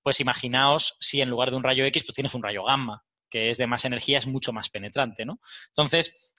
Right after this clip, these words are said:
eh, para hacer imagen del cuerpo se utilizan, por ejemplo, bueno, eh, los que, los que tengáis algún familiar que haya tenido algún cáncer o alguna cosa de estas, pues os sonará el pet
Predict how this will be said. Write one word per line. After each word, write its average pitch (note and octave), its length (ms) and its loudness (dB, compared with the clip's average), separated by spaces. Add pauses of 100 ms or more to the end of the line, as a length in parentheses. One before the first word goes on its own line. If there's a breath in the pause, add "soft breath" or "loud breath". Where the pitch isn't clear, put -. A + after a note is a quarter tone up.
eh, B2+ 640 2 (280)
para C3 480 6
hacer D#3 300 2
imagen E3+ 720 0
del D#3 180 2
cuerpo F#3 440 2 (380 loud breath)
se D3+ 240 4
utilizan, D#3+ 920 2
por D3+ 140 4
ejemplo, D#3+ 480 4
bueno, C#3 300 2 (100)
eh, A#2 300 2
los A#2+ 180 0
que, A#2 520 2
los B2+ 200 0
que A2+ 420 2
tengáis B2+ 360 2
algún C#3 200 -2
familiar C#3+ 600 4 (300 loud breath)
que C3 280 4
haya C3+ 460 6
tenido C3 460 4
algún C3 640 -2
cáncer C#3 420 2
o C3+ 60 2
alguna C3 240 -2
cosa C3+ 160 2
de D3 60 6
estas, F3 300 2
pues D3 140 -4
os C3 80 -2
sonará B2 300 0
el B2+ 120 0
pet C3 200 0